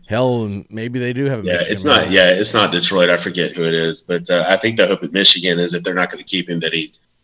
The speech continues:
Speaker 2: takes an N F L job. They don't have to pay him this big buyout, and then you know, for Muschamp, I think it's even bigger than him. I think, uh, Tanner's days are done as the old baseball coach. I think his days are done as athletic director. A lot of their,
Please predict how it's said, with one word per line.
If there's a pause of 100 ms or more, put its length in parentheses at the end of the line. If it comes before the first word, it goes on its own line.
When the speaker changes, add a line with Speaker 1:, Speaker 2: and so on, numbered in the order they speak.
(180)
Speaker 2:
takes
an
N
F
L
job.
They
don't
have
to
pay
him
this
big
buyout,
and
then (440)
you
know,
for
Muschamp,
I
think
it's
even
bigger
than
him.
I
think,
uh,
Tanner's
days
are
done
as
the
old
baseball
coach.
I
think
his
days
are
done (540)
as
athletic
director.
A
lot
of
their,